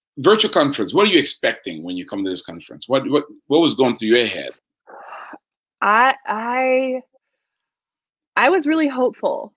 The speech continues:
Speaker 2: I, I, I had heard a lot about biblical entrepreneurship, uh, class. Um, I was really hopeful, but I was, I also just really didn't know what was going to happen. Everything was so fresh.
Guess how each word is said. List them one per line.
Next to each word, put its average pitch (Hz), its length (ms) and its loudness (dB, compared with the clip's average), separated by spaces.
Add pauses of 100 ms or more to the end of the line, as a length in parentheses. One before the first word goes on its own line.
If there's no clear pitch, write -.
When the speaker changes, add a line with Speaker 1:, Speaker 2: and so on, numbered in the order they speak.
Speaker 2:
I, 240 260 4
I, 233 280 2
I 226 120 0
had 226 100 -2
heard 247 240 2
a 311 40 4
lot 202 360 2
about 180 520 0
biblical 175 380 -6
entrepreneurship, 180 720 -2 (840)
uh, 165 320 2
class. 208 680 2 (560)
Um, 190 320 4
I 220 100 4
was 240 180 4
really 269 220 0
hopeful, 240 420 0
but 196 140 0
I 190 140 4
was, 185 360 -2 (1300)
I 185 80 -4
also 233 300 2
just 196 180 -6
really 196 240 0
didn't 180 400 -2
know 170 560 0 (640)
what 185 320 4
was 190 160 4
going 185 200 2
to 180 60 2
happen. 180 320 2
Everything 269 420 6
was 214 280 4
so 220 260 8
fresh. - 640 -2